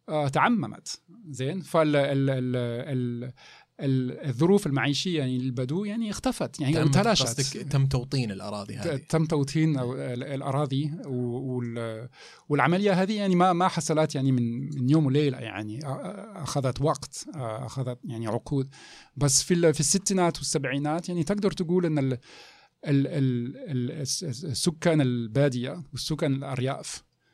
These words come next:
Speaker 1: وأحيانا الدولة يعني مش واضح يعني تماما يعني من يقصدوا لما يقولوا يعني البدو ساكنين في المنطقة الفلانية. هم، هل هم يقصدوا يعني، آه، ناس من الأرياف، يعني ناس جايين من الأرياف، آه، سكان ال-، المدن الصغيرة،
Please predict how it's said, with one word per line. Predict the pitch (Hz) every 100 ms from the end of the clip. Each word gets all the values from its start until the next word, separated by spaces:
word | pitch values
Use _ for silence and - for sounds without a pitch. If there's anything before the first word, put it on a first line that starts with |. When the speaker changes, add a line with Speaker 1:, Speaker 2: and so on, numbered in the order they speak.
| _
Speaker 1:
وأحيانا | 170 160 214 226
الدولة | 202 143 185 180 185
يعني | 190 165
مش | 175 170
واضح | 165 160 127 113
يعني | 123 123
تماما | 139 139 123
يعني | 113 120
من | 123 135 139 160
يقصدوا | 143 - 139 123 120 123
لما | 123
يقولوا | 127 120 123 131
يعني | 117 117
البدو | 120 131 131 131 247
ساكنين | - 147 131 131 131
في | 139
المنطقة | 123 127 135 131
الفلانية. | 117 135 123 120 104
هم، | 110 160 156 - - -
هل | 151
هم | 143 165
يقصدوا | 143 - 151 151
يعني، | 135 123 123 120 - - - - -
آه، | 127 113 113
ناس | 131 147 156
من | 151
الأرياف، | 147 147 139 156 - - 262
يعني | 110 117 113 110 139 - _ _ _ 247
ناس | 131 135 -
جايين | 139 135
من | 135
الأرياف، | 135 - 123 226 185 - 269
آه، | 135 117
سكان | 113 139 139 147 139
ال-، | 120
المدن | 120 127 131 139
الصغيرة، | 135 135 135 143 143 196